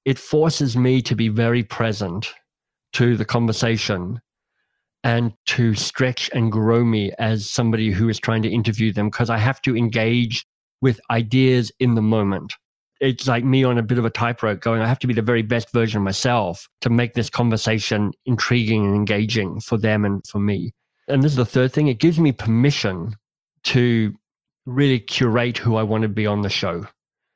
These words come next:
You know, occasionally you go out for a dinner party, again, kind of pre-covid times. And sometimes if you're sitting in a dinner party, you're like,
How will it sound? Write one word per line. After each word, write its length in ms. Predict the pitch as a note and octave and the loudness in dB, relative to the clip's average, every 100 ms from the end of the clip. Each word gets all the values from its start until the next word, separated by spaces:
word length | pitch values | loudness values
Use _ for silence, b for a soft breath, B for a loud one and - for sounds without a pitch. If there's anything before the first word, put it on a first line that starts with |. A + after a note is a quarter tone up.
| _ | _
You 80 | D3+ | 0
know, 60 | F3+ | 2
occasionally 380 | E3 D3+ C3+ C3 | 2 2 2 2
you 60 | |
go 80 | B2 | 2
out 160 | A#2+ G#2 | 0 0
for 80 | |
a 40 | A#2 | 0
dinner 220 | A2+ G#2+ | 0 0
party, 400 | G#2 F#2+ - G#2 - | 0 -2 -4 -10 -8
again, 300 | A#2+ A#2+ G#2+ | -4 -2 -2
kind 120 | A#2+ | -2
of 80 | G#2+ | 0
pre-covid 540 | - A#2+ A#2 G#2 G2 | -2 0 0 0 -2
times. 460 | G#2+ F#2+ E2+ G2+ - b b b b | -2 -4 -4 -8 -12 b b b b
And 100 | B2+ | 0
sometimes 380 | F3+ E3+ E3 C#3 | 2 4 2 2
if 80 | |
you're 80 | C3+ | 2
sitting 240 | B2 C#3 C#3 | 2 2 4
in 100 | B2 | 2
a 80 | |
dinner 380 | A2 A2+ B2+ A#2 | 0 -2 0 0
party, 300 | A2 G#2+ G#2+ | 0 0 0
you're 120 | G#2+ | 0
like, 240 | G2+ G2+ | 0 -2